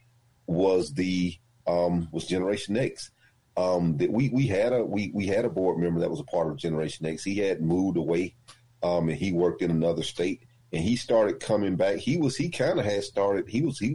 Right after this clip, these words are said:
he was the one that, that, that, that kinda started the work of getting the co-op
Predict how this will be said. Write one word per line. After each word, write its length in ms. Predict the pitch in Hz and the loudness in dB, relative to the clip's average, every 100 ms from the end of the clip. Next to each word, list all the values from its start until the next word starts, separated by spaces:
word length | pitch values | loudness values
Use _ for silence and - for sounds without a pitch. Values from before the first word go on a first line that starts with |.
| 85 | 0
he 140 | 123 | 0
was 220 | 135 - - | 0 -2 -6
the 100 | 80 | -4
one 460 | 76 90 117 110 - _ - _ 90 | 0 2 2 0 -4 _ -20 _ -6
that, 120 | 78 - - - | -6 -8 -10 -4
that, 200 | 85 - | -2 0
that, 200 | 82 82 | -2 0
that 180 | 82 | -4
kinda 280 | - 104 87 | -2 -2 -2
started 480 | - - 92 110 - | -4 0 2 2 0
the 80 | 80 | -2
work 280 | 80 90 85 | 0 0 -2
of 80 | 76 | -4
getting 220 | 87 82 | 0 0
the 100 | 76 | -2
co-op 580 | - 87 82 80 - | -2 0 2 0 -4